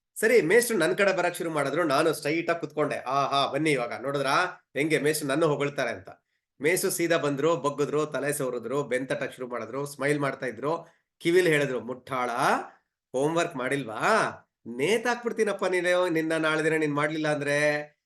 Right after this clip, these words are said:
ಅರ್ಥ ಆಯ್ತಲ್ಲ? ಚೆಚ್ಬಿಡ್ತೀನಿ. ಅರ್ಥ ಆಯ್ತಾ ಮಗು? ನಾಳೆ ಹೋಮ್ ವರ್ಕ್ ಮಾಡ್ಬೇಕು ನೀನು, ಗೊತ್ತಾಯ್ತಾ?" ಅಂತ ಬೆನ್ ತಟ್ಬಿಟ್ಟು ಹೋದ್ರು ಅಷ್ಟೇ. ಸ್ನೇಹಿತರೆ, ಎಷ್ಟ್ ಚೆನ್ನಾಗಿದೆಯಲ್ಲ?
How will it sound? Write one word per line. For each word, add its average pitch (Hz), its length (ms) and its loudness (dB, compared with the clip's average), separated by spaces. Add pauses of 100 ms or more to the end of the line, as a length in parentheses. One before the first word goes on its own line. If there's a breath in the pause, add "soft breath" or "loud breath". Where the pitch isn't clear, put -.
(160)
ಅರ್ಥ 139 160 -10
ಆಯ್ತಲ್ಲ? 175 640 -2
ಚೆಚ್ಬಿಡ್ತೀನಿ. 190 760 0
ಅರ್ಥ 120 300 -6
ಆಯ್ತಾ 208 220 4
ಮಗು? 226 600 2 (120)
ನಾಳೆ 160 180 2
ಹೋಮ್ 185 220 0
ವರ್ಕ್ 202 180 2
ಮಾಡ್ಬೇಕು 180 280 0
ನೀನು, 143 240 0
ಗೊತ್ತಾಯ್ತಾ?" 185 520 0
ಅಂತ 185 120 -6
ಬೆನ್ 165 240 -2
ತಟ್ಬಿಟ್ಟು 180 280 -4
ಹೋದ್ರು 113 200 -4
ಅಷ್ಟೇ. - 440 -10 (1200)
ಸ್ನೇಹಿತರೆ, 185 260 2
ಎಷ್ಟ್ 151 100 2
ಚೆನ್ನಾಗಿದೆಯಲ್ಲ? 165 440 4